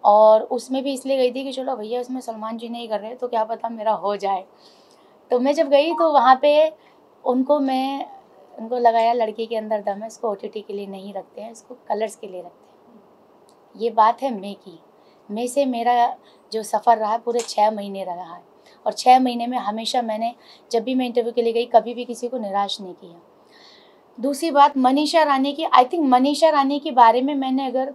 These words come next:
कभी बोला हो, क्योंकि मनीषा से मेरी कोई personally दुश्मनी नहीं, मैं मिली भी नहीं हूँ सामने से और मुझे पता भी नहीं वो क्या करती हैं। मतलब करती थी, अभी तो भगवान की कृपा से she is doing really good।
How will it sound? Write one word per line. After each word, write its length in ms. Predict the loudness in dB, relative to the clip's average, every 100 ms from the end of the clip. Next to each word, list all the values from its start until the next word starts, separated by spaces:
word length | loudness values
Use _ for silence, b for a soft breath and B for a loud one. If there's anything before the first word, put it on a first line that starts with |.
| -4
कभी 300 | -4 -2 -8
बोला 360 | -4 -2 6 6
हो, 380 | 6 0 -2 _ _ b b b _
क्योंकि 180 | -8 -4
मनीषा 420 | 2 2 2 -2
से 120 | -2 -4
मेरी 220 | -4 -4
कोई 120 | -6
personally 500 | 4 4 4 -4 -4
दुश्मनी 400 | -4 -6 -4 -2
नहीं, 120 | 0
मैं 120 | -2 0
मिली 280 | 0 -2 0
भी 120 | 0
नहीं 100 | -2
हूँ 60 |
सामने 440 | 0 0 -2 -8 -12
से 200 | -12 -12 B B 2
और 100 | 2
मुझे 220 | 2 -2
पता 380 | 6 8 12 10
भी 140 | 8
नहीं 120 | -2
वो 100 | -4
क्या 220 | 0 2 2
करती 360 | 0 -6 -14
हैं। 140 | -16 -18 _ b b -2
मतलब 220 | 2 2
करती 360 | 6 6 6 0
थी, 80 | 2
अभी 200 | 2 2
तो 300 | -2 -2 -8 -18 -16 -8
भगवान 300 | -2 -2 -2
की 100 | -6
कृपा 260 | -6 -4
से 120 | -4 -4
she 120 | -8
is 320 | -10 -14 -12
doing 220 | -12 -10
really 260 | -10 -8 -8
good। 140 | -10